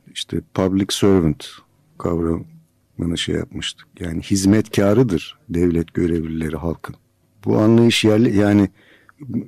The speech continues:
şimdi tamam, yani hapis, mah-, mahkum. Peki, suç işlemiş, hapiste yatıyor. O şimdi denetim altında tutulması gereken birisi olarak görülüyor.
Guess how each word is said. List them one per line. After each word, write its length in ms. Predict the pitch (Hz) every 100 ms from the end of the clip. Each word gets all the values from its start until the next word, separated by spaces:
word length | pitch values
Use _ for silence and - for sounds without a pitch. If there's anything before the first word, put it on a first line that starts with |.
| 147
şimdi 320 | - - 95 92
tamam, 320 | 151 120 92
yani 240 | 107 92 92
hapis, 420 | 113 - - -
mah-, 220 | 110 95 -
mahkum. 520 | 80 95 95 - - 73 _ _ _ _ -
Peki, 180 | 90 - -
suç 220 | - 117 -
işlemiş, 560 | - - 110 151 - - _ _
hapiste 460 | 98 - - -
yatıyor. 380 | 127 92 - 73 - _ _ _ -
O 220 | 117 151
şimdi 420 | 139 - 131 151
denetim 440 | 127 123 123 147 120
altında 480 | 98 - 92 85 82
tutulması 640 | - - 82 80 78 -
gereken 640 | 80 80 - 71 67 71 76
birisi 340 | 73 - -
olarak 380 | - - - -
görülüyor. 400 | - - 123